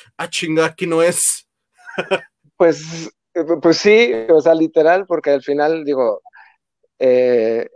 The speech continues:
Speaker 2: l-, la gente con la que trabajas, este,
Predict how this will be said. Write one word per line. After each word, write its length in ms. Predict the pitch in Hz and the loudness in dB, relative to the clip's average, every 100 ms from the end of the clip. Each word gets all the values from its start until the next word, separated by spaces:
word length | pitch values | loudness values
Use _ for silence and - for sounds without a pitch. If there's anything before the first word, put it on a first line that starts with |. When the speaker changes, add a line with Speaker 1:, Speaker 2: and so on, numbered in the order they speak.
| - _ | -20 _
Speaker 2:
l-, 200 | 147 131 131 | -4 -4 -2
la 240 | 131 123 | -2 0
gente 420 | - 143 147 143 170 | -2 -4 -4 -4 -4
con 160 | 156 | -4
la 80 | 127 | -6
que 100 | 117 113 | -8 -10
trabajas, 880 | 113 104 110 107 113 110 107 - 113 | -8 -6 -6 -8 -8 -8 -8 -14 -12
este, 1040 | 104 - _ 104 98 98 95 95 90 - | -12 -12 _ -10 -8 -6 -8 -10 -14 -20